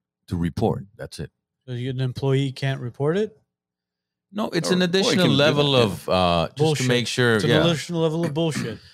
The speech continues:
Speaker 1: If somebody decides, like, unfortunately, a couple of years ago that, you know, jumped off the parking structure or there's an accident, something they, they're, they're official reporters,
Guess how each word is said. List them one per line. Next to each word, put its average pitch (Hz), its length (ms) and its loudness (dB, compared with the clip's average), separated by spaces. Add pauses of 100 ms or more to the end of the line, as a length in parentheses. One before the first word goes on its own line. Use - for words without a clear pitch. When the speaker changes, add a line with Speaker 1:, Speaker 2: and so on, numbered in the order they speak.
(120)
Speaker 1:
If 120 120 -10
somebody 135 320 0
decides, 101 480 0
like, 87 240 0
unfortunately, 80 640 -4
a 71 40 -8
couple 78 300 -8
of 73 60 -2
years 73 180 -2
ago 71 160 -6
that, 65 220 -6 (220)
you 64 80 -20
know, - 60 -20 (220)
jumped 71 260 -10
off 67 280 -4
the 64 240 -10
parking 82 480 -6
structure 73 600 -6
or 57 300 -10 (580)
there's 67 200 -14
an 71 120 -10
accident, 85 460 -4
something 127 380 -6
they, 143 220 -2
they're, 110 280 0
they're 107 220 2 (100)
official 104 680 -4
reporters, 76 800 -12